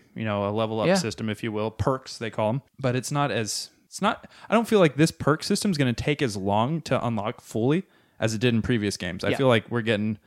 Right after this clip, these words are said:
Speaker 1: um, a little more steam right from the beginning.
Speaker 2: It is interesting. I feel like they watered a lot of that down, which I don't mind.
Speaker 1: No, not at all.
Speaker 2: Um, I don't think it necessarily helps the game to water it down, but I, whatever decision they had to do that, I'm totally good with it.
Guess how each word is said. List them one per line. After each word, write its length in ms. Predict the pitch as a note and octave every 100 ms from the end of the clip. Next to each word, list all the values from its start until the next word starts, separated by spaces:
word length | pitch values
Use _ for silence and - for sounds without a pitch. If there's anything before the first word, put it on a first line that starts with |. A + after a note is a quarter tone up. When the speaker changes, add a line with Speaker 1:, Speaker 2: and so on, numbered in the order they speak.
| _ _ _ _ - -
Speaker 1:
um, 280 | F#2+ G2 -
a 80 | A#2
little 220 | A#2+ A#2+
more 220 | A#2 A2
steam 400 | - C3+ A#2 G#2+
right 240 | G#2+ A2+
from 140 | - A2+
the 80 | G#2
beginning. 460 | G#2+ A2+ A2 G#2 - -
Speaker 2:
It 80 | G#3
is 120 | F#3+
interesting. 380 | G3 D3 C3+ B2
I 40 |
feel 160 | D3 G3+
like 140 | G3
they 100 | D3+
watered 480 | C3+ C#3 D#3 D#3+ D#3+ -
a 140 | D3
lot 440 | C#3 C3+ C3+ C#3
of 220 | C3+ B2+ B2+
that 280 | B2 - -
down, 380 | A#2+ C#3 A3 G#3+ -
which 160 | G#3+ C#4
I 60 |
don't 160 | D4+ C#3
mind. 400 | C3+ A3+ D3+ F3+
Speaker 1:
No, 120 | E3
not 140 | A2+ A#2+
at 60 |
all. 220 | A#2 G2 - -
Speaker 2:
Um, 380 | E3 D#3 D3 D3
I 80 | F3+
don't 140 | G#3
think 140 | A#3 G3+
it 100 | D#3+
necessarily 520 | F3+ - F#3+ E3 C3+
helps 360 | - E3 - -
the 80 |
game 260 | G#3+ A3+ A3+
to 60 | A#3
water 240 | A#3 A#3+
it 40 |
down, 240 | A#3 B3 A#3
but 220 | F#3 - _ _ _ -
I, 180 | D#3+ E3+
whatever 320 | E3+ A3 G#3+
decision 440 | F3 - F#3+ F3
they 120 | D#3 C3+
had 240 | D3+ C#3
to 40 | B2
do 160 | D3
that, 220 | C#3+ A#2 - - -
I'm 100 | C3
totally 320 | - E3+ C#3+
good 160 | A#2+ C3+
with 140 | A2+
it. 180 | A2+ -